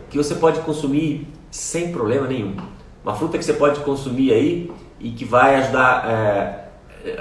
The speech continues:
"Ah, doutor, eu tenho problema com, é, não posso, não vou engordar, isso e tal, não tem problema com cetose, de, de quebrar jejum." Ah, vou te mostrar uma fruta aqui. Não é uva,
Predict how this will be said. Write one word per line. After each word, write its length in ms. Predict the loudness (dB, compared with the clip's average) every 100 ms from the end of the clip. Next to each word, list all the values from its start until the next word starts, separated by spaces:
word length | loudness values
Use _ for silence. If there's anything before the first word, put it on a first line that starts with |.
| -2
"Ah, 280 | 2 4 4
doutor, 220 | 4 4
eu 40 |
tenho 100 | 4
problema 360 | 2 4 4 2
com, 80 | 2
é, 480 | 0 0 0 -2 -4
não 80 |
posso, 220 | 0 4 4
não 60 |
vou 80 | 2
engordar, 840 | 4 4 6 6 6 4 4 2
isso 240 | 0 -2 -4
e 20 |
tal, 280 | 0 2 2
não 60 | 0
tem 100 | 0
problema 240 | 4 4
com 240 | 4 0 -2 -10
cetose, 1040 | -4 -2 2 4 4 4 4 2 0 0 0
de, 180 | -2 -4
de 140 | -6
quebrar 480 | -2 2 4 4 4
jejum." 580 | 0 -2 0 0 0 -6 -12 -18 -20 -20 -20 -10 -2
Ah, 140 | 0
vou 140 | 0
te 80 | -2
mostrar 240 | -2 2 2
uma 80 | 2
fruta 260 | 0 0
aqui. 360 | -2 -4 -6 -10 -16 -20 -20 -20 -20 -20 -20 -20 -20 -20 -20 -20 -20 -20 -20 -20 -18 -16 -16 -18 -20 -20 -20 -20 -20 -20 -20 -20 -20 -8
Não 220 | 0 2
é 80 | 4
uva, 560 | 4 2 0 -2 -4